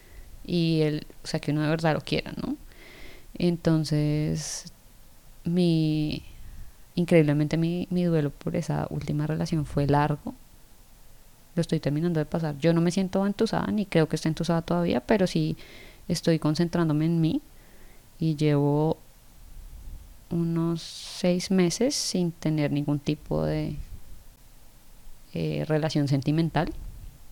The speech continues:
ni involucrarme con nadie, y eso me ha permitido concentrarme en mí, que es algo muy importante.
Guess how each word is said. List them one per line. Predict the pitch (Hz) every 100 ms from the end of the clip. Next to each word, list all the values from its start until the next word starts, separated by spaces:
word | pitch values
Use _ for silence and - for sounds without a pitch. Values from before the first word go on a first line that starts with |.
| -
ni | 156
involucrarme | 151 147 - 139 131
con | 160
nadie, | 156 - 285 - - - - - - - - - -
y | 175 160
eso | 151
me | 147
ha | 143
permitido | 147 156 156 143
concentrarme | - 135 156 151 139 -
en |
mí, | 254 302 - - -
que | 185
es | 165
algo | 156
muy | 156 160
importante. | 160 185 185 175 -